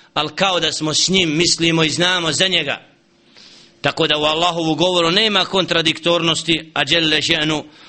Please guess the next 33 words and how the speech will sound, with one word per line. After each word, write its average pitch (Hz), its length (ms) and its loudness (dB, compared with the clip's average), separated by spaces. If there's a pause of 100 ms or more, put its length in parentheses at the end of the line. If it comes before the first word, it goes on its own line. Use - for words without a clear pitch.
(540)
se 165 340 0 (280)
objavom 160 540 0
obratio 156 520 0
čovjeku 143 680 -2 (380)
na 135 100 0
čistom 156 480 0
arapskom 151 480 -2
jeziku 147 580 -2 (180)
koji 143 200 0
je 143 100 2
razumljiv 143 460 2
i 135 100 0
koji 147 180 0
nosi 143 220 -2
svoje 143 220 0
značenje. 120 540 -2 (380)
I 135 60 -2
na 147 100 2
takav 160 360 -2
način 170 440 -2 (100)
nećemo 170 520 0
izvrtati 165 520 0
riječi 160 300 0
steva 185 680 0 (800)
i 139 80 0
govoriti 156 460 0
ono 143 160 0
što 151 200 -2
nije, 160 460 2
da 127 140 -2
nosi 160 260 0
značenje 147 520 0
istevla, 156 760 -2